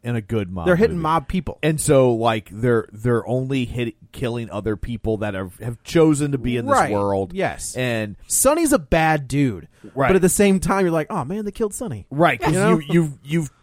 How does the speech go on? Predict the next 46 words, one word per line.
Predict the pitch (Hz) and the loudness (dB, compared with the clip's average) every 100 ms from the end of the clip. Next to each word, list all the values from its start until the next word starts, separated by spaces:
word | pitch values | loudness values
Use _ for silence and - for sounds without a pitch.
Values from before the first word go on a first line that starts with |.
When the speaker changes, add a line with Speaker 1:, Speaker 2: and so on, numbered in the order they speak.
| - | -2
Speaker 1:
picked | 175 - | 0 0
a | 123 | -2
side. | - 208 95 - | 2 4 2 2
Speaker 2:
Yeah, | 196 156 | 0 2
Speaker 1:
Right? | |
Speaker 2:
exactly, | 135 277 143 | 4 4 4
Speaker 1:
The | 160 | 4
movie | 165 160 | 4 4
Speaker 2:
exactly. | 156 147 147 | 4 4 4
Speaker 1:
gives | 147 | 2
you | |
a | 151 | 0
P | 147 139 | 2 2
O | 127 | 2
V | 110 120 | 0 -4
and | 120 | -4
you | 123 | -6
pick | 127 123 | -4 -4
a | 123 | -6
side. | 147 113 90 | -2 -2 0
Speaker 2:
Right. | 180 135 - | 2 2 0
Speaker 1:
And, | 143 135 117 107 _ - | 0 0 -2 -10 _ -4
and, | 135 127 | -2 2
uh, | 117 107 | 2 0
'cause, | 101 170 | -2 -2
like, | 185 170 | -2 2
they | 196 | 2
even | 190 165 | 2 -2
address | 160 156 156 151 | 0 2 2 0
in | - 147 | -6 -6
the, | 143 - - | -6 -6 -6
in | 147 | -6
The | |
Godfather | 180 208 139 107 98 | -4 -4 0 0 0
when | 101 101 | -4 -6
he | |
kills | - 127 123 117 - _ _ _ | -4 -2 -2 -4 -14 _ _ _
the, | 123 117 98 _ - | -2 -2 -4 _ -10
when | 120 120 | -8 -6
he | |
kills | - 127 123 113 | -4 -2 -2 -4
the | 120 | -8
police | - 175 190 92 | -6 -6 -4 -6
officer. | 73 71 76 85 113 - _ _ _ 117 | -8 -10 -12 -8 -8 -12 _ _ _ -8
And, | 123 | -8
you | 117 | -8